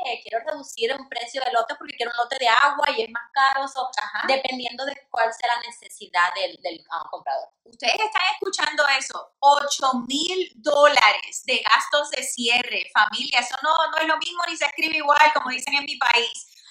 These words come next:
Speaker 2: Ocho mil dólares de gastos de cierre, o sea que cuando usted va a comprar su casita nueva, ¿ok? Que es muy diferente a cuando estamos comprando casa de reventa, porque cuando estamos ca-, comprando casa de reventa, que es una casa usada, Don Juan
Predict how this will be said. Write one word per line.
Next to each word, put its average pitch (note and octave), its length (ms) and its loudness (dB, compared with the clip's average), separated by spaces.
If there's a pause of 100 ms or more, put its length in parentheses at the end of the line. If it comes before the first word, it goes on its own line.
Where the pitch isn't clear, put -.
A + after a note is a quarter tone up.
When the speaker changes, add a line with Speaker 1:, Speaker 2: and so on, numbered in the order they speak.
Speaker 2:
Ocho C#4 480 4
mil C#4 300 -4
dólares D4+ 380 2
de A#3 80 -14
gastos A3+ 320 -2
de A#3+ 80 -18
cierre, G#3 280 -6
o G3 40 -12
sea A#3+ 200 -8
que G#3+ 140 -6 (260)
cuando A#3 360 4
usted A#3 240 -12
va B3+ 60 2
a C4+ 40 -4
comprar D#4 320 -6
su - 140 -8
casita D4 500 -2
nueva, G#3 480 -2
¿ok? A#3+ 100 -20
Que G#3+ 280 -2
es C4+ 100 -8
muy C4 160 -6
diferente C4 420 -6
a C#4 40 -4
cuando B3+ 180 -4
estamos - 260 -10
comprando A#3+ 460 -8
casa - 220 -8
de F#3+ 80 -4
reventa, C4+ 580 -4 (400)
porque G#3+ 160 -6
cuando G3 200 -10
estamos G3+ 280 -4
ca-, D4+ 260 2
comprando D#4 380 -4
casa D4 300 -4
de D#4 160 -2
reventa, A#3 400 -4
que A3+ 80 -14
es G#3+ 100 -20
una F#3+ 160 -14
casa G#3 240 0 (100)
usada, - 560 0 (380)
Don B3+ 360 -2
Juan C4+ 220 6